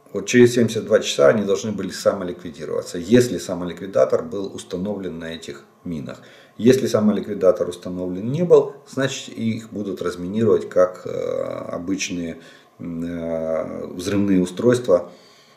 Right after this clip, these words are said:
м, с помощью саперов. И они уже определяют, каким способом их разминировать. А так,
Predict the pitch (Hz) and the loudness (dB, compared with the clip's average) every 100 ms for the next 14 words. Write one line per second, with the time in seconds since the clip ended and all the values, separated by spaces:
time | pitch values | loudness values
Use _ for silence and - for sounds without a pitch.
0 | _ - 87 87 87 85 80 - 82 85 | _ -16 -12 -10 -8 -10 -12 -14 -12 -12
1 | 82 87 - 107 107 95 - 90 87 - | -10 -8 -4 2 4 4 0 0 0 0
2 | 76 - 67 - - - - _ _ 107 | -2 0 -2 -2 -6 -20 -20 _ _ -2
3 | 110 90 95 92 85 78 - 78 87 101 | 2 2 2 0 2 0 -2 -8 2 4
4 | 87 - 71 76 - 82 - 71 69 73 | 4 -2 -14 -14 -10 -10 -10 -10 -12 -14
5 | - 71 - 69 - - - - 175 175 | -12 -12 -12 -14 -14 -14 -6 4 6 6
6 | - | 2